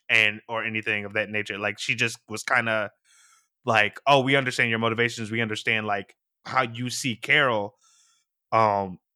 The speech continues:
but we really don't get to dr-, ever drill into that. And I really would, and I felt like if we got more time, that would have been something I would have liked to see, 'cause I just felt like that, w-, like,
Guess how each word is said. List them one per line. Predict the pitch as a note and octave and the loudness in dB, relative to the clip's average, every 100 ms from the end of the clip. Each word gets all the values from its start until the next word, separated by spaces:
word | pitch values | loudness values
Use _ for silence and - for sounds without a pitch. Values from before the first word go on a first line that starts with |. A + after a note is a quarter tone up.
| _ | _
but | A2+ G#2 B2+ G#2+ | -4 2 2 2
we | B2 | 0
really | C3+ C3 | 2 2
don't | B2+ A#2+ | 2 2
get | A#2+ | -2
to | - | -6
dr-, | G#2+ - | -4 0
ever | B2 A2 | 0 0
drill | G2 A2+ A#2 B2 A2+ - | -6 -2 2 2 2 0
into | A#2+ C3+ D#3 | -2 2 4
that. | D#3+ C#3+ | 4 2
And | A2 | 0
I | A2 | 2
really | A#2 C#3 | 2 2
would, | A#2 C3 - | 4 2 2
and | A#2+ A2 G#2+ | -2 -2 0
I | A2+ | -2
felt | - D3+ | 0 0
like | B2+ A2+ | 0 0
if | A#2 A#2+ | -4 -4
we | A2 | -2
got | B2 A2+ | -2 -2
more | G#2 | -8
time, | - A2+ A#2 B2+ | -6 -2 0 2
that | A#2+ B2+ | 2 0
would | A#2 | 0
have | |
been | A2+ A2 | -4 -4
something | G#2+ G#2+ | -4 0
I | A2+ | 0
would | A#2 | 0
have | G2+ | -2
liked | G#2 G#2 | -6 -6
to | A2 | -8
see, | A2+ G#2+ G#2 _ - - _ | -4 -4 -6 _ -20 -20 _
'cause | - A2 G#2 G2 A2+ | 0 2 2 0 0
I | B2 | 0
just | A#2 | 0
felt | B2 A2 | -2 0
like | G2+ F#2+ | -2 0
that, | A2+ | 0
w-, | A2+ - _ G#2 | 0 -6 _ -10
like, | G#2 | -10